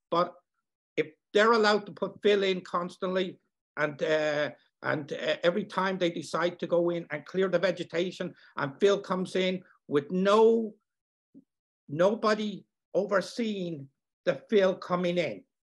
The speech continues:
If they're taking out a ton of fill and they're putting back in a ton of fill, that doesn't a-, affect me if the levels don't go up. But if they're coming out and they're taking out,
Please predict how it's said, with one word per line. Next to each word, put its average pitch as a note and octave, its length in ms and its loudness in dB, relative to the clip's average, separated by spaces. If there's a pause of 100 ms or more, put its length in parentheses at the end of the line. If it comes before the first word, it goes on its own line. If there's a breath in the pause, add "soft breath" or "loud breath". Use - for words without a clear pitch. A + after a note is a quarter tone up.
(280)
If - 160 -2
they're B3+ 180 6
taking A3+ 400 -2
out G3 220 2 (240)
a D3+ 80 -4
ton G3+ 320 -2
of - 160 -4
fill F3+ 220 4
and E3 120 -4
they're D#3+ 80 -4
putting F#3 320 -4
back F3+ 280 -4
in E3+ 120 -6
a D3 60 -6
ton D#3 260 -8
of C#3+ 100 -12
fill, C3+ 280 -4 (1400)
that A#3 240 2
doesn't A3 280 2
a-, F#3+ 220 2
affect G3 440 -4
me F3+ 300 -2
if D#3+ 120 -4
the D#3 100 0
levels G3 360 0
don't C#3+ 180 -8
go B2 200 -8
up. - 120 -14 (380)
But E3+ 120 4
if F3+ 120 0
they're C4 200 4
coming A#3 260 -2
out G3 220 -2
and F#3+ 80 -4
they're G3 200 0
taking F#3 340 -4
out, E3+ 220 0